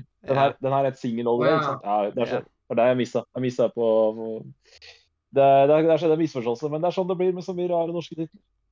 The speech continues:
Speaker 2: Jepp. Derfor jeg har holdt meg etter originaltitlen, liksom hatt de på lista, og så har jeg liksom eventuelt norske titler i
Speaker 1: Parentes.
Speaker 2: parentes, ja. Og på nittende plass så har jeg jo den filmen som, eh,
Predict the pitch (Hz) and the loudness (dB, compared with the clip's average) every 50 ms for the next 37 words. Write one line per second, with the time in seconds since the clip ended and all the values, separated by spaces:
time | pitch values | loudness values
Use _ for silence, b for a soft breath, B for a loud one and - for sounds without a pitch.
0 | _ _ _ _ 135 123 117 _ _ _ _ _ _ _ _ _ _ _ _ _ | _ _ _ _ -20 -20 -20 _ _ _ _ _ _ _ _ _ _ _ _ _
1 | _ _ _ _ _ _ _ _ _ _ _ _ _ _ _ _ _ _ _ _ | _ _ _ _ _ _ _ _ _ _ _ _ _ _ _ _ _ _ _ _
2 | 147 160 156 - - 156 156 156 156 151 147 143 139 135 131 - - 139 131 151 | -8 -6 -6 -6 -8 -10 -6 -4 -4 -4 -4 -6 -8 -12 -16 -16 -18 -16 -14 -14
3 | 131 117 _ - 120 117 117 - _ - 123 120 - _ _ _ 123 127 127 127 | -14 -14 _ -16 -14 -14 -14 -14 _ -16 -16 -16 -16 _ _ _ -16 -16 -14 -14
4 | 127 120 117 110 107 104 _ - 110 - _ - 120 120 117 113 113 110 120 117 | -14 -14 -14 -16 -16 -18 _ -20 -20 -20 _ -18 -16 -14 -14 -14 -16 -16 -18 -14
5 | 120 120 117 117 _ _ 123 117 110 _ 113 110 113 110 _ _ _ 120 120 120 | -14 -14 -14 -14 _ _ -20 -20 -20 _ -18 -16 -16 -18 _ _ _ -14 -14 -14
6 | 113 - 107 104 107 110 110 110 - 110 113 113 110 107 107 113 104 110 117 117 | -14 -16 -18 -18 -16 -16 -18 -18 -18 -20 -20 -18 -20 -18 -20 -20 -20 -18 -18 -20
7 | 110 - _ 113 104 - 120 - _ 117 113 110 113 107 104 101 101 101 101 98 | -20 -20 _ -20 -20 -20 -20 -20 _ -20 -20 -20 -20 -20 -20 -18 -18 -20 -20 -20
8 | - _ _ _ _ _ _ _ _ _ _ _ _ _ _ _ _ _ _ _ | -20 _ _ _ _ _ _ _ _ _ _ _ _ _ _ _ _ _ _ _
9 | _ _ _ _ _ _ _ 147 123 120 - - - - 135 127 117 120 110 113 | _ _ _ _ _ _ _ -8 -8 -6 -8 -14 -16 -14 -14 -14 -14 -14 -18 -20
10 | 107 - - 117 - _ _ _ _ _ _ _ - 143 - - 160 - - _ | -20 -20 -20 -20 -20 _ _ _ _ _ _ _ -20 -20 -16 -16 -16 -16 -16 _
11 | 147 160 175 180 - _ _ _ _ 123 123 - - 180 208 214 196 - - _ | -18 -16 -16 -16 -18 _ _ _ _ -18 -18 -14 -8 -8 -8 -8 -8 -12 -18 _
12 | _ _ _ _ _ - 147 147 143 135 123 123 127 127 127 123 123 - _ - | _ _ _ _ _ -14 -10 -8 -8 -8 -10 -10 -12 -12 -14 -14 -16 -18 _ -16
13 | 127 117 110 113 113 117 120 120 _ _ _ 117 113 110 113 113 113 117 113 113 | -16 -16 -14 -18 -18 -18 -18 -20 _ _ _ -16 -16 -14 -16 -16 -16 -16 -14 -14
14 | 117 113 113 113 - | -12 -12 -14 -14 -16